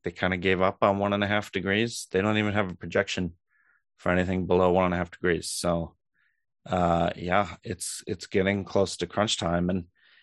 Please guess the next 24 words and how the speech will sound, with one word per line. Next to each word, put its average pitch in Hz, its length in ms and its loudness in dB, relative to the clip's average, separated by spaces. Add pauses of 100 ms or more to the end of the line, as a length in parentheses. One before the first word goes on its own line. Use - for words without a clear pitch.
(120)
and 110 380 2
I 110 120 2
still 127 260 4
wonder, 117 300 4
like, 101 260 2
what 98 360 0
is 113 100 -6
it - 80 -12
gonna 113 180 -4
take? 104 440 2
What 98 160 2
is 117 120 0
it 117 100 -10
gonna 107 160 0
take 95 400 -2
for 92 540 -4 (680)
people, 107 440 6
for 101 200 -8
decision 104 460 -2
makers, 98 540 0
for - 180 -16
citizens, 98 680 -2
for 80 160 -12
voters, 98 640 0